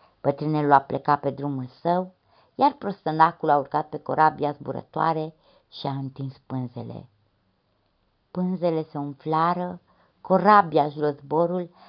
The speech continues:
se ridică în înaltul cerului și porni să zboare mai repede ca vulturii.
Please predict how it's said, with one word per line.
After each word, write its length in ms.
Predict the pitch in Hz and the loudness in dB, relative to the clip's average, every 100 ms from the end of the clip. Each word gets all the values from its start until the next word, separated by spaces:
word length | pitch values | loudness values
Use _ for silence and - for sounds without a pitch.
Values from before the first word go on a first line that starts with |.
| _ _ | _ _
se 100 | 185 | 0
ridică 420 | 170 160 - 202 | 0 -4 -2 2
în 220 | 190 165 | 4 2
înaltul 500 | 151 156 160 156 147 | 0 6 4 4 -6
cerului 680 | 147 - 180 170 170 165 170 - _ | -6 2 2 2 0 -2 -4 -10 _
și 120 | - 170 | -10 -8
porni 420 | 139 139 151 151 | -6 -6 -6 -6
să 80 | 143 | -10
zboare 440 | 135 131 139 139 | -8 -2 -2 -2
mai 180 | 131 127 | -6 -6
repede 360 | 135 135 131 135 | -8 -8 -10 -10
ca 160 | - | -8
vulturii. 680 | 117 - 131 123 117 117 - | -8 -4 -4 -4 -10 -12 -16